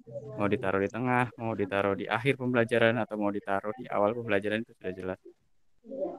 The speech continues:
Nah, kemudian, eh, instrumen, satu lagi mungkin instrumen, eh, juga harus memang benar-benar, eh, menggali isi dari produknya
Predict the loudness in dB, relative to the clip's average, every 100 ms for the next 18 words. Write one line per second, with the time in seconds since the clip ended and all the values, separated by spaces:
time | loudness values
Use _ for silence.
0 | -12 -16 -18 -20 -20 -20 -14 -8 -2 -2
1 | 0 2 6 6 6 2 4 6 6 6
2 | 6 4 2 0 2 2 2 2 -2 _
3 | -18 -4 0 2 0 -4 -2 0 0 0
4 | 0 2 2 -2 _ _ -20 -18 -14 -4
5 | 4 6 8 8 8 6 2 2 2 4
6 | 4 4 4 4 2 -4 -2 2 4 4
7 | 4 4 4 6 8 8 8 6 2 _
8 | _ -20 -18 -14 -14 -2 0 4 8 12
9 | 10 10 8 6 4 2 2 2